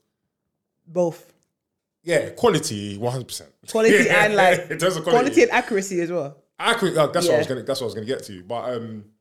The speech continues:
Speaker 2: but yeah, if it's good in terms of quality, accuracy, all of
Speaker 1: Mm.
Speaker 2: that, it's not, it's not my gauge to say, am I moved or am I gonna, it's just, it's not even, someone asked me on Sunday,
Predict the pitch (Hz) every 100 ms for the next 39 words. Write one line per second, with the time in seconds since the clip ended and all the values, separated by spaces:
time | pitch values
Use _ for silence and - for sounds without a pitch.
0 | _ _ _ _ _ _ _ _ _ 165
1 | 160 147 151 226 202 - 180 139 123 117
2 | 117 107 170 147 143 143 - 135 127 135
3 | 131 147 127 185 - 190 - _ _ _
4 | _ _ _ _ _ _ _ _ _ _
5 | 151 - 190 160 - 76 - 73 - _
6 | _ 143 196 165 139 156 147 120 113 -
7 | 120 120 110 107 107 110 113 110 117 120
8 | 120 107 92 98 101 104 101 98 - -
9 | 165 - 131 139 170 143 156 131 131 120
10 | 180 160 135 135 113 - 127 107 - 135
11 | 139 95 82